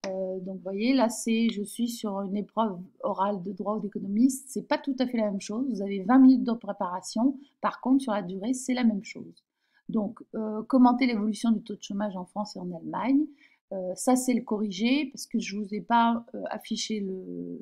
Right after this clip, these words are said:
le sujet, étant donné qu'il est en, en, en Word. Donc, par contre, c'était juste pour vous montrer la différence entre les deux épreuves. Il y a une épreuve avec vingt minutes et l'autre épreuve avec, euh,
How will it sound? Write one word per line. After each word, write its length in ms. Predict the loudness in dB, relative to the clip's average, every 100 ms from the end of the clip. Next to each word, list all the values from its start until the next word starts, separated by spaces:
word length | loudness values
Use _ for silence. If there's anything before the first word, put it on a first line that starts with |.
| -12
le 60 | -14
sujet, 580 | -8 -4 0 2 2 -2 _ -12
étant 240 | -6 0 0
donné 280 | 2 2
qu'il 240 | 0 -2 2
est 220 | 4 2
en, 760 | -4 -6 -6 -8 -12 -12 -12 -14 -20 _ _ _
en, 340 | -12 -10 -12 0
en 120 | 2
Word. 320 | 2 0 -8 -16 -6
Donc, 280 | -2 -2
par 200 | 2 2
contre, 240 | 6 6 6
c'était 260 | 0 -4
juste 300 | 0 2 2
pour 120 | 0 4
vous 80 |
montrer 360 | 8 8 6 -2
la 100 | -2
différence 380 | -4 -6 -6 -6
entre 200 | -12 -10
les 100 | -6
deux 220 | -4 -2
épreuves. 440 | -4 -4 0 0 -2 -6 _ _ -6
Il 60 |
y 20 |
a 40 | 4
une 120 | 6
épreuve 640 | 6 4 10 10 10 -2 -2
avec 260 | -4 -2
vingt 100 | -4
minutes 400 | -4 -2 0 0
et 40 | -2
l'autre 260 | -8 -10
épreuve 340 | -16 -10 -8 -6
avec, 380 | -6 -6 -8 _
euh, 40 | -12